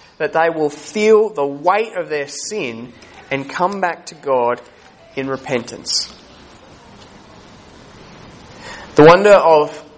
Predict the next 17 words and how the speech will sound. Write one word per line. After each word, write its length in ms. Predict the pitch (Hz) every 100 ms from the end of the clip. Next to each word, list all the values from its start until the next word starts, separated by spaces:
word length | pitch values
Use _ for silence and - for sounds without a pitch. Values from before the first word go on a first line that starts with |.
| - -
the 100 | 139
new 440 | 151 160 160 -
covenant 560 | - 160 165 170 165 135
that 180 | 127
God 260 | 151 156 151
has 160 | 131 123
brought 400 | 156 156 160 151
into 160 | 143
place 580 | - - 135 135 - - - _ -
through 220 | - 139
his 240 | 135 - -
Son 400 | 123 110 117 123 _ _ _ _
is 160 | 143 139
that 160 | 143 147
it 120 | 139
is 280 | 123 - - -
Christ 840 | - - - 151 123 - - -